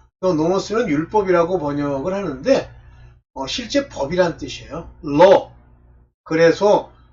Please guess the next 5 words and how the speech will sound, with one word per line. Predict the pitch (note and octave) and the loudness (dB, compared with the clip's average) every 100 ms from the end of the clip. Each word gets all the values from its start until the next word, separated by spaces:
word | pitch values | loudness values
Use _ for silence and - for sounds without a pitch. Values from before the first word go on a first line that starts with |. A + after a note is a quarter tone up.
| _ | _
생명을 | - - C#4 D4+ D4 C#4 B3+ B3 B3 | -10 -6 -2 0 2 4 6 8 8
얻게 | F3 E3 - A3+ G#3+ | 6 2 -6 -4 0
하는 | G3 F#3+ A3 A#3 C4 C#4 D4+ D4 - _ - _ _ | 0 0 0 4 8 8 6 -2 -14 _ -20 _ _
성령의 | - - D#3 A3 B3 B3 B3 A#3+ A#3 A3+ A3+ A3+ A#3 A#3 A3+ - | -12 4 6 6 4 -4 -2 2 4 6 4 2 2 2 2 0
법. | G3 G#3+ - | 6 6 4